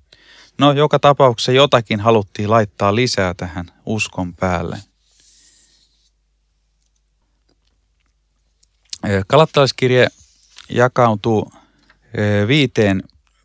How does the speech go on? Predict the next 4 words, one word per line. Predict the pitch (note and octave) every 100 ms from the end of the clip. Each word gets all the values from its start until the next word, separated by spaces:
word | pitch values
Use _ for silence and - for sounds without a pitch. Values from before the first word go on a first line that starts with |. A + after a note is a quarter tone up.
| _
pääosaan. | A#2 A#2 G2 - G#2 G#2 - - - - - _ _ _ _ _ _ _ _ - _ _ -
Aluksi | A2 B2+ B2+ - G#2+
on, | G#2 G2+
ö, | G2 F2+